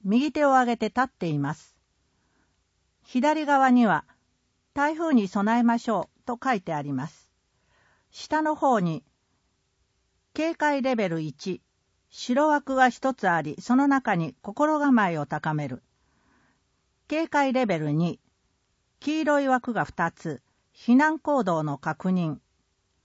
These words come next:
警戒レベル三、オレンジの枠が三つ、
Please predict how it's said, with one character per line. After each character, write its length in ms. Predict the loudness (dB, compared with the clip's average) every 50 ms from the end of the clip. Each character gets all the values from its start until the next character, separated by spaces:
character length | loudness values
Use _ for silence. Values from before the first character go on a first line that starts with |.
| _ _ _ _ _ _ _ _ _ -6
警 200 | -4 -4 -4 0
戒 280 | 0 2 2 2 2
レ 120 | 2 0 0
ベ 140 | 0 0
ル 120 | -2 -4 -6
三、 360 | -6 -4 -2 -2 -2 -4 -6 _ _ _ _ _ _ _ _ _ _ _ _ _ _ _ -4
オ 120 | 0 0
レ 140 | 2 4 4
ン 100 | 4 4
ジ 120 | 4 2
の 140 | 0 0 0
枠 240 | 0 0 -2 -2 -4
が 140 | -2 -2 0
三 180 | 0 0 -2
つ、 320 | -4 _ _ -10 -10 -10